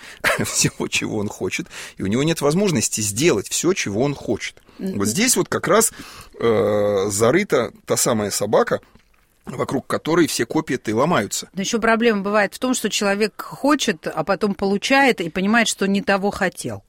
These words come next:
Speaker 1: Э, это тоже очень важная тема, и поэтому вопрос, э, чего хотеть, но, <clears throat> тоже тут, м, с наскоку, что называется, не решишь, почему мы хотим того или другого. Понимаете, мы же можем быть,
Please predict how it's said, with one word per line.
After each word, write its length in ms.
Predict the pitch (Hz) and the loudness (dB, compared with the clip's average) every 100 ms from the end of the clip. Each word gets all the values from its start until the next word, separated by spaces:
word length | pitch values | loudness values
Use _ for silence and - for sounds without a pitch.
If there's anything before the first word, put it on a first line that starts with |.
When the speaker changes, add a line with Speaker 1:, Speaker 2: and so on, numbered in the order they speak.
| - | -12
Speaker 1:
Э, 1300 | - 85 78 - - - 90 101 98 104 104 104 101 - | -10 -10 -12 -14 -14 -14 -12 -10 -8 -6 -4 -4 -4 -2
это 400 | 139 - 165 180 _ _ | -2 0 -2 -4 _ _
тоже 320 | 185 175 120 | 2 4 4
очень 460 | 113 120 117 - 110 | 0 0 0 0 2
важная 420 | 117 95 90 92 | 2 0 -2 -6
тема, 380 | 90 147 196 214 | -4 -2 0 0
и 40 | 113 | -2
поэтому 440 | 110 113 123 101 | -4 -4 -4 -4
вопрос, 540 | 92 - 131 135 - - | -6 -2 -2 0 -4 -6
э, 180 | 98 98 | -10 -4
чего 340 | - 139 131 | -2 0 -2
хотеть, 500 | - 101 - 233 - - - - | -4 -6 -4 -4 -6 -10 -14 -8
но, 240 | 123 131 - - 101 - _ _ | -2 0 -2 -8 -12 -12 _ _
<clears throat> 560 | 143 107 104 _ _ - | -10 -8 -10 _ _ -2
тоже 240 | 180 139 | -2 -2
тут, 280 | - 123 - - | -4 -8 -10 -12
м, 340 | 127 - - - | -12 -12 -12 -6
с 120 | - | -2
наскоку, 400 | 123 - - - | -2 0 -4 -4
что 160 | - | -6
называется, 480 | 104 110 127 113 - | -4 -2 0 0 0
не 80 | 113 | -2
решишь, 420 | 135 - 269 - - - - _ - | -2 -2 -2 -4 -8 -20 -20 _ -6
почему 280 | 170 139 120 | -2 0 2
мы 100 | 101 | 2
хотим 360 | 120 113 117 | 0 0 -2
того 300 | 98 107 98 | 0 0 0
или 100 | 92 | -2
другого. 460 | 90 110 110 87 - | -4 -4 -4 -6 -8
Понимаете, 380 | - 113 170 - | -8 -2 -2 0
мы 100 | 123 | -2
же 80 | 135 | 0
можем 380 | 123 156 120 107 | -2 -2 -2 -2
быть, 320 | 120 139 - | -2 -2 -4